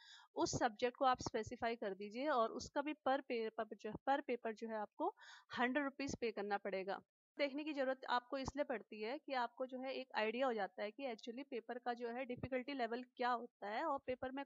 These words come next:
कौन से sort of question you get in the paper। अगर आपको पेपर मंगाना है तो आपको न्यू यूजर का जो एक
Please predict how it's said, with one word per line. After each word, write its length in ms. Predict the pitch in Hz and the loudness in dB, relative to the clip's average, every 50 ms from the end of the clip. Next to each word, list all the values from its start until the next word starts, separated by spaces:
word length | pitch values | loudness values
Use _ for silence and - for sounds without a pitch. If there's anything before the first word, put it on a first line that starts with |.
| - | -2
कौन 200 | - 240 233 240 | 0 0 0 0
से 160 | - - 302 285 - | -2 -4 -6 -4 0
sort 260 | 269 226 226 - 254 | 0 0 2 0 -2
of 80 | 247 - - | -4 -2 -4
question 360 | 214 214 - - 247 247 247 | -4 -4 -4 -6 -6 -4 -4
you 80 | 233 202 196 | -6 -4 -2
get 240 | 202 202 196 - _ _ _ _ - - - - - - - - - - _ - 226 | -2 -2 -2 -4 _ _ _ _ -20 -20 -20 -20 -20 -20 -20 -20 -20 -14 _ -2 -2
in 160 | 220 214 214 214 | -2 -2 0 0
the 120 | 269 370 403 - _ _ _ _ - | 0 0 0 -2 _ _ _ _ 0
paper। 420 | 208 202 208 - - 202 185 185 208 - _ _ _ _ _ | 0 0 2 2 0 0 0 -2 -8 -12 _ _ _ _ _
अगर 240 | 233 233 262 285 311 | -6 -4 -2 0 0
आपको 280 | 311 302 - _ 320 | 0 0 0 _ -8
पेपर 340 | 311 - 262 254 - 277 285 | -6 -6 -6 -4 -2 -4 -4
मंगाना 380 | 277 262 226 220 214 214 220 226 | -4 -6 -6 -6 -6 -6 -6 -8
है 280 | 226 226 233 269 330 | -8 -6 -6 -6 -6
तो 140 | 339 - 285 | -4 -4 -4
आपको 400 | - - 208 208 - - - 233 | -2 -2 -2 -2 -4 -6 -6 -6
न्यू 320 | 226 220 220 233 254 285 311 | -6 -4 -6 -6 -4 -4 -4
यूजर 420 | 294 269 262 254 226 247 247 254 | -4 -4 -4 -4 -4 -4 -4 -4
का 140 | 254 262 247 | -2 -4 -4
जो 120 | 233 247 | -4 -4
एक 160 | 247 240 240 | -6 -6 -6